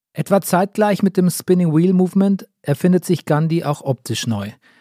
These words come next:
Näht sich ein schlichtes Bauerngewand, rasiert sich den Kopf und ist jetzt der Gandhi, den wir bis heute vor Augen haben. Neunzehnhundertneunzehn will das britische Empire wegen des Ersten Weltkriegs den Ausnahmezustand in Indien verlängern.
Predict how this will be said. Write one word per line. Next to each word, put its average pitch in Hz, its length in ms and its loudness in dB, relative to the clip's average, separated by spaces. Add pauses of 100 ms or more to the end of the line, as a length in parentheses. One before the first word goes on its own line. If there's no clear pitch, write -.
(160)
Näht 160 180 0
sich 160 140 -8
ein 160 100 2
schlichtes - 380 -2
Bauerngewand, 185 720 2
rasiert 151 300 0
sich 175 100 -6
den 165 140 -2
Kopf 208 320 -4
und 165 120 -4
ist 151 120 -6
jetzt - 360 -6
der 185 180 2
Gandhi, 185 500 2 (460)
den 165 100 0
wir 208 100 2
bis 165 180 -2
heute 160 260 0
vor 160 220 -4
Augen 110 320 -2
haben. 110 260 -8 (1300)
Neunzehnhundertneunzehn 196 840 2
will 175 80 4
das 170 200 -2
britische 165 440 -4
Empire 165 400 0
wegen 151 120 0
des 139 120 -2
Ersten 147 320 -4
Weltkriegs 160 500 -2
den - 200 -6
Ausnahmezustand 127 1040 -2
in 135 140 -4
Indien 135 380 0
verlängern. 135 480 -2